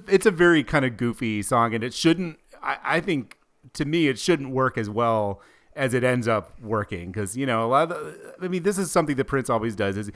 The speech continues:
he, he, he treads that line between, you know, sensual and, and kind of silly, you know. It's like he, his, even his sexiest lyrics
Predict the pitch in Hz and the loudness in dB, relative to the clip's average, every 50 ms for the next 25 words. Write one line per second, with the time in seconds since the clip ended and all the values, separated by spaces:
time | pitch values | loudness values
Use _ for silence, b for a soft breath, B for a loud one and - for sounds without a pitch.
0 | B B B B B - 139 135 131 131 123 147 151 135 117 _ - - 131 143 | B B B B B -6 -4 -4 -6 -8 -8 -8 -8 -8 -10 _ -10 -8 -8 -6
1 | 135 - - 170 170 170 139 120 127 139 139 123 117 117 127 131 131 123 117 113 | -6 -2 2 2 2 2 0 0 0 2 2 0 0 0 2 2 2 2 2 0
2 | 107 110 101 - 110 107 104 101 98 95 95 - 127 120 107 104 98 98 - - | 0 -2 -4 -2 -2 -2 -2 -2 -2 -4 -6 -6 -6 -6 -4 -2 -4 -4 -6 -10
3 | _ _ _ - - - - 139 123 120 113 - 139 117 107 110 104 101 104 113 | _ _ _ -12 -10 -4 -2 0 0 0 0 0 0 0 0 0 0 -2 -4 -4
4 | 107 104 101 98 95 95 95 95 95 b b b b b b _ _ - 123 104 | -4 -4 -4 -4 -4 -4 -6 -8 -10 b b b b b b _ _ -8 -8 -6
5 | 98 98 95 104 131 - _ _ _ 127 - - - 135 117 107 - - - 139 | -6 -8 -10 -14 -20 -20 _ _ _ -18 -8 -2 -2 0 0 -2 -2 0 0 2
6 | 117 107 95 82 71 80 - 123 127 120 113 113 110 113 113 - 127 117 113 110 | 2 0 -2 -6 -8 -8 -2 0 2 4 4 4 4 2 2 0 0 0 0 0
7 | 123 131 135 139 135 135 139 - - - 143 147 143 127 120 B B B B B | -2 -6 -8 -8 -10 -10 -10 -10 -6 -2 0 0 0 -2 -4 B B B B B
8 | B B - 151 175 185 196 156 160 147 127 - 185 156 151 - - 147 131 123 | B B -4 0 2 4 6 6 6 4 4 4 4 4 2 2 0 0 0 0
9 | 110 117 127 127 120 117 110 107 98 - - - - | 0 0 0 2 2 2 2 0 -2 -6 -8 -8 -10